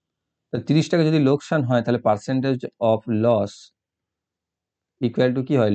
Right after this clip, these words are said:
Loss by সিপি into হান্ড্রেড। তাহলে লস হচ্ছে তিরিশ টাকা, সিপি হচ্ছে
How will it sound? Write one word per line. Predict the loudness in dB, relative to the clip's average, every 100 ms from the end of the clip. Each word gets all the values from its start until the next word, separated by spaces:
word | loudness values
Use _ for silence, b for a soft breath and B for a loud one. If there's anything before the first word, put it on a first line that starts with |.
| 2
Loss | 2 0 -6 -20 _ _ _ _ _ _
by | -2 0 2 -2 -6
সিপি | -10 -8 -4 -4 -4 _ _ _ _ _ -2
into | -2 0 -4 -8 _ _
হান্ড্রেড। | -6 -4 -4 -6 -12 _ _
তাহলে | 0 2
লস | 2 0
হচ্ছে | -4 -6 -6
তিরিশ | -2 -2 -2
টাকা, | -6 -4 -8 -10 _ _ _ -20 -20 -20 -20
সিপি | -2 -2 2 2
হচ্ছে | 2 0